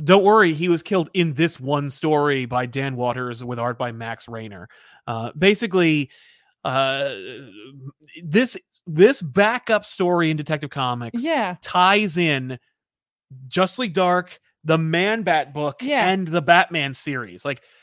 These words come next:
Speaker 1: he
Speaker 2: They're like, "Yeah, why not?"
Speaker 1: where Batman's basically like, "I never liked Langstrom,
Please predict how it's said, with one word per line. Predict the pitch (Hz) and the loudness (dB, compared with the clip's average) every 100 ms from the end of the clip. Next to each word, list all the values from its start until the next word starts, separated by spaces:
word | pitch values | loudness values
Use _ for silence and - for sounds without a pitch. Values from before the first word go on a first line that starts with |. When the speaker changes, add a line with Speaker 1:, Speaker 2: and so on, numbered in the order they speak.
| _ | _
Speaker 1:
he | _ 185 196 | _ -4 -2
Speaker 2:
They're | 262 | 2
like, | 277 285 | 2 0
"Yeah, | 339 339 | 0 0
why | 330 | 0
not?" | 294 233 175 _ _ _ | -2 -4 -6 _ _ _
Speaker 1:
where | - 170 | -10 -2
Batman's | 208 220 220 | -2 -2 -4
basically | 170 196 185 | -4 -4 -2
like, | 165 - | -4 -4
"I | 240 | -6
never | 208 151 113 110 | -4 -6 -8 -12
liked | 104 98 | -14 -16
Langstrom, | 98 90 87 - 82 | -18 -20 -20 -20 -20